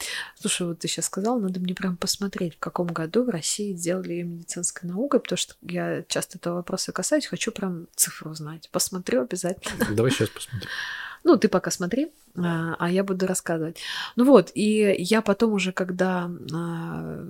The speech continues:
Speaker 1: <laughs> ну, вспоминаю эту историю, думаю, слава богу, что все. Она еще довольная, такой результат хороший был.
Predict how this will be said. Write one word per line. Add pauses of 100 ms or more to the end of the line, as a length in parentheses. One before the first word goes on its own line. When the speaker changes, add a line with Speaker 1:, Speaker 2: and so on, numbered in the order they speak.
Speaker 1:
<laughs>
ну,
вспоминаю
эту
историю,
думаю,
слава
богу,
что
все.
Она
еще
довольная,
такой
результат
хороший
был.